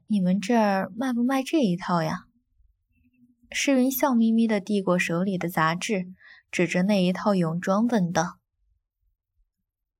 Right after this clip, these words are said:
：“当然，小姐请到这儿坐一会儿，我这就去给您拿。”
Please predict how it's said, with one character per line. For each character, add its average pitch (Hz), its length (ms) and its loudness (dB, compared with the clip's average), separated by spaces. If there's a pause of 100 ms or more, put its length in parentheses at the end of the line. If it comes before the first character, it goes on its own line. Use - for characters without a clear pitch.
(200)
：“当 320 200 2
然， 175 340 0 (320)
小 220 220 2
姐 240 120 2
请 226 140 -2
到 208 160 2
这 254 100 -2
儿 240 100 2
坐 311 240 0
一 180 120 2
会 - 160 0
儿， - 160 -4 (200)
我 240 120 2
这 339 180 2
就 196 160 2
去 185 140 -2
给 170 160 0
您 165 220 0
拿。” 175 240 0